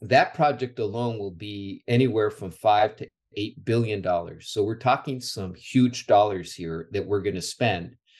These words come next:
But I think where the P L A is remarkable is that, um, we negotiated with the labor councils,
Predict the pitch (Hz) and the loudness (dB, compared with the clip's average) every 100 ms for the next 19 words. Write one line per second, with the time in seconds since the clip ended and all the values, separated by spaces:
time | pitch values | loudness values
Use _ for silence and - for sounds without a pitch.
0 | _ _ _ _ - 147 139 - 220 220 | _ _ _ _ 4 6 6 4 0 0
1 | - 139 123 113 107 104 104 110 104 - | 0 2 2 0 -2 -6 -12 -14 -14 -4
2 | 143 139 123 120 120 117 117 98 98 107 | 6 6 6 2 0 -4 -8 -10 -4 -4
3 | 120 107 85 85 85 85 - 107 107 95 | -4 -8 -8 -10 -12 -14 -6 -2 -2 -6
4 | - 110 104 104 - - 101 92 92 92 | -6 -2 0 0 -4 -6 -2 -2 -6 -10
5 | - 101 117 151 175 127 127 120 120 117 | -14 -2 4 6 6 4 2 0 -6 -4
6 | 113 107 - 98 107 127 131 117 104 90 | -6 -10 -10 -6 -2 -2 -2 -8 -12 -12
7 | 85 98 87 87 - | -12 -8 -8 -10 -16